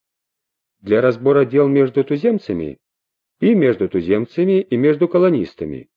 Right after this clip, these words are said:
Значит, на Нукухиве есть колонисты? Да,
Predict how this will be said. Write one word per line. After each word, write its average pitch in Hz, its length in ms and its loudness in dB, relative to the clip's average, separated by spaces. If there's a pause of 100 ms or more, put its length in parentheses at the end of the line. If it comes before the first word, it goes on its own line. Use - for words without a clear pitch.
(580)
Значит, 123 520 -4 (220)
на 104 400 -2
Нукухиве 135 960 -2
есть 123 240 -2
колонисты? 165 720 -2 (580)
Да, 143 460 0